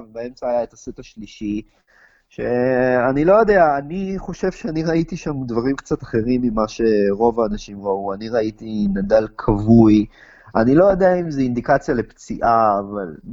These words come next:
משהו שם היה נראה לא טוב, היו כל מיני כדורים שהוא בכלל לא ניסה לרוץ אליהם, והיה נראה שפשוט לא נוח לו על המגרש, שמשהו מאוד מאוד מציק לו.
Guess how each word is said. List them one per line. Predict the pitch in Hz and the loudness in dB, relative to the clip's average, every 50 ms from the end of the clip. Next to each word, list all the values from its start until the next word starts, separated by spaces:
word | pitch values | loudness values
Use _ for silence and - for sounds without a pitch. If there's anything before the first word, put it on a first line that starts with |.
| 113 110 | -8 -4
משהו | 120 127 147 160 156 - - 175 | -2 -2 -2 -2 -4 -8 -14 -16
שם | - - 139 120 113 | -14 -12 -10 -8 -6
היה | 113 117 117 | -4 -4 -4
נראה | 113 117 113 110 110 107 | -6 -6 -6 -4 -4 -4
לא | 104 104 104 104 _ _ | -2 -4 -6 -6 _ _
טוב, | - 110 101 98 98 92 95 | -10 -6 -4 -4 -4 -4 -4
היו | 98 101 117 127 - | -4 -4 -4 -6 -8
כל | - - 160 | -8 -8 -8
מיני | 135 135 135 123 | -8 -6 -8 -10
כדורים | - 123 104 98 101 107 104 | -8 -8 -6 -6 -6 -6 -6
שהוא | - 107 92 | -8 -10 -12
בכלל | - - - 117 113 | -10 -8 -8 -6 -6
לא | 117 | -8
ניסה | 110 104 - - - 113 | -10 -14 -14 -10 -8 -4
לרוץ | 101 101 98 92 104 104 - - - | -4 -4 -4 -4 -6 -8 -8 -8 -6
אליהם, | 110 98 92 90 90 92 92 90 90 90 - _ - - - _ _ _ _ | -4 -4 -4 -2 -2 -2 -2 -4 -4 -8 -12 _ -20 -20 -20 _ _ _ _
והיה | 101 95 95 98 98 101 95 95 95 95 95 92 95 92 90 90 85 - - - _ _ _ _ - 113 127 139 | -14 -12 -8 -4 0 2 4 4 4 4 4 4 2 2 0 0 -2 -4 -6 -10 _ _ _ _ -4 0 2 4
נראה | 165 196 185 202 190 | 4 6 6 4 4
שפשוט | - 180 - - - - 190 180 - - | 2 0 -2 -2 0 0 0 0 2 4
לא | 185 190 190 | 4 6 6
נוח | 170 160 151 151 160 170 160 - - - | 6 6 6 6 6 4 4 0 -4 -6
לו | 151 135 | -4 -2
על | 120 110 101 | 0 0 -2
המגרש, | 98 98 98 95 107 110 135 127 123 - | -2 -2 -4 -4 -2 0 0 0 -2 -4
שמשהו | - 107 104 117 131 143 - - 147 | -14 -12 -8 -6 -8 -8 -8 -10 -10
מאוד | 120 98 104 113 127 135 | -8 -4 -4 -4 -4 -4
מאוד | 143 139 123 107 104 | -6 -6 -6 -6 -10
מציק | 101 - - - - 143 - - - | -12 -12 -12 -8 -6 -6 -6 -4 -2
לו. | 120 104 98 | -2 -2 -2